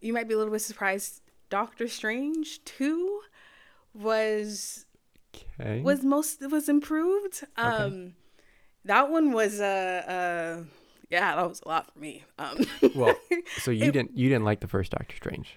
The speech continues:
Speaker 2: Let's make that clear.
Speaker 1: Oh, I
Speaker 2: Relatively
Speaker 1: didn't. I guess I
Speaker 2: speaking,
Speaker 1: didn't.
Speaker 2: too, all the other Marvel movies.
Speaker 1: Sure, yeah. And so this one, I guess, you know,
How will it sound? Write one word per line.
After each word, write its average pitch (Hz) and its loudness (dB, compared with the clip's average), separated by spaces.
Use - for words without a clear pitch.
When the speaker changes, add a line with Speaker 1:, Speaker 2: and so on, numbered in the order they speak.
Speaker 2:
Let's - -6
make - -4
that - -10
clear. - -14
Speaker 1:
Oh, 127 -2
I 180 -2
Speaker 2:
Relatively 120 2
Speaker 1:
didn't. - -12
I - -2
guess - -4
I 101 -6
Speaker 2:
speaking, 92 -6
Speaker 1:
didn't. 104 -4
Speaker 2:
too, 104 -6
all 50 -8
the - -6
other - -6
Marvel - -8
movies. - -8
Speaker 1:
Sure, 160 -4
yeah. 165 -2
And 214 -2
so 202 2
this 214 -2
one, 208 -4
I 214 0
guess, 285 2
you 311 2
know, 233 0